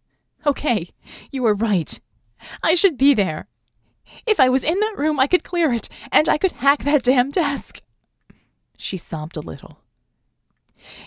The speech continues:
"If I was only there." "If you, what?" "If I was there.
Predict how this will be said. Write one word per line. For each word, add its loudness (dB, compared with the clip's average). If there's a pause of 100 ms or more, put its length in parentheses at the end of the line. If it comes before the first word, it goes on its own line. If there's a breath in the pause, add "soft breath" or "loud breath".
"If 0
I 2
was 8
only 0
there." -2 (1900)
"If -6
you, -4 (340)
what?" -6 (1300 loud breath)
"If -4
I 2
was 6
there. 2